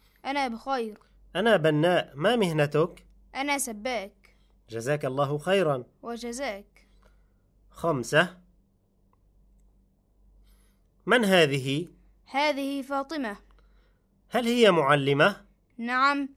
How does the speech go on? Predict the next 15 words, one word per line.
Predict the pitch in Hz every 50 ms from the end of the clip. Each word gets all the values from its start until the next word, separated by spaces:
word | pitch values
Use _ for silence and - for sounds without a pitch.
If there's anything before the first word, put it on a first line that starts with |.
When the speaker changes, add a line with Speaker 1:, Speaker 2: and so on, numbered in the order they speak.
| _ _ _ _
Speaker 1:
هي | - 269 285 285
معلمة. | 277 269 269 247 262 302 302 262 233 220 214 196 - _ _ _ _ _ _ _ _ _ _ _ _ _ _ _ _ _ -
Speaker 2:
جزاك | 120 117 110 120 120 120 -
الله | 123 127 139 139 143 147
خيرًا. | 147 190 196 196 185 165 156 151 147 147 - _ -
Speaker 1:
وجزاك. | 226 233 233 226 233 220 254 277 247 180 - - _ _ _ _ _ _ _ _ _ _ _ _ _ _ _ _ _ _ _ _ _ _ _ _ _
Speaker 2:
ستة: | - - 160 160 156 156 - - 185 196 196 - - - _ _ - _ _ - - _ _ _ _ _ _ _ _ _ _ _ _ _ _ _ _ _ _ _ _ _ _ _ _ _ _ _ _ _ _ _ _ _ _ _ _ _ _ _ _ _ _ _ _ _ _ _ _ -
السلام | - - - 113 127 139 135 131
عليكم. | 127 127 147 165 151 156 - 107 98 - _ _ -
Speaker 1:
وعليكم | 247 233 226 226 247 269 269 277 269 - 254 247
السلام. | 233 226 - 226 240 262 262 240 214 202 202 202 - _ _ _ _ - - _ _ _ _ _ -
Speaker 2:
من | 220 294 233
هذا؟ | 160 160 139 117 110 107 113 120 131 139 - _ _ _ _ _ _ _ _
Speaker 1:
هذا | - 247 254 269 262 254 226 247 247 262 269 285 277 - _ _ _ -
جدي. | - 220 254 269 269 220 202 214 208 202 196